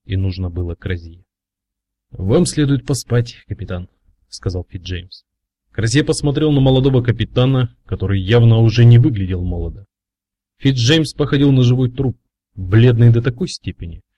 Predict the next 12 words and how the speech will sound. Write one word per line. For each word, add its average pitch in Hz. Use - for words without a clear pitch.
что -
кожа 120
казалась 120
прозрачной, 120
заросшей 101
бородой, 98
покрытой 117
запёкшейся 110
кровью, 113
с -
впалыми 123
щеками 120